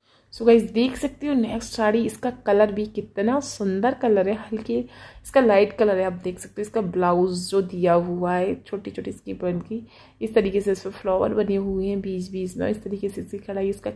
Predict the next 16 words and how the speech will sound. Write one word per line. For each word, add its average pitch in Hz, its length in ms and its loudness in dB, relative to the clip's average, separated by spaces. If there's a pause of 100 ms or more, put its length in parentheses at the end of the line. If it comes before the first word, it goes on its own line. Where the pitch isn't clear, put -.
कपड़ा 214 380 -2 (480)
क्वालिटी 233 440 8
ना 339 100 6
काफ़ी 262 420 4
अच्छी 208 420 2
है 196 140 6
इसकी, 185 220 -6
इसका 208 200 -4
कपड़ा 208 340 -2
भी 226 180 0
देख 214 200 -6
सकते - 200 -10
हो 226 60 -4
बहुत 233 260 -4
अच्छा - 320 -8
है। 175 160 -6